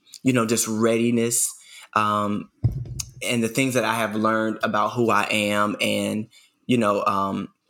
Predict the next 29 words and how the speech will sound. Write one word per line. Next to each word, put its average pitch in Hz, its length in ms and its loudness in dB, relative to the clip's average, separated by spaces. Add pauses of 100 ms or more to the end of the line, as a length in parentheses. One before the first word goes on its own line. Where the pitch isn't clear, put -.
(120)
respecting 113 640 0
myself 104 680 0
and 104 140 0
my, 104 380 -2 (140)
my 107 100 2
well-being 107 720 0
and 104 80 -2
my 95 120 -6
health, 110 520 -4 (480)
and 107 520 0 (100)
just 123 240 -4
being 127 380 0
open 135 480 2
and 107 120 -2 (120)
honest 131 400 0
about 117 420 0
what 113 300 0
I'm 107 120 -2
feeling 135 840 2
and 107 240 0
not 113 180 -2
being 113 220 0
afraid 123 640 0 (120)
to, 104 340 0 (340)
um, 104 220 2
express - 640 -2
that 107 360 0
with, 110 280 2 (380)
um, 104 420 0